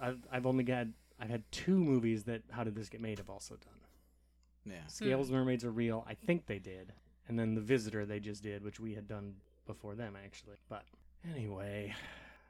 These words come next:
Speaker 1: I
Speaker 3: <laughs>
Speaker 1: just, woof. Yeah, Seven Days Away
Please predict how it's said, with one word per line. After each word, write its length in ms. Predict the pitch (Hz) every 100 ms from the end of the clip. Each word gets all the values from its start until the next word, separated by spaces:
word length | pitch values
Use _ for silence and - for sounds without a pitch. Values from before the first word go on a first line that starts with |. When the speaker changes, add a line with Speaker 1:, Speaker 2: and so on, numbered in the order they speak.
| - -
Speaker 1:
I 100 | 254 233
Speaker 3:
<laughs> 40 |
Speaker 1:
just, 420 | - 143 120 - - - _ -
woof. 340 | 113 101 - - - - -
Yeah, 160 | 127 107
Seven 380 | - - 196 208
Days 180 | 202 180
Away 400 | 156 120 113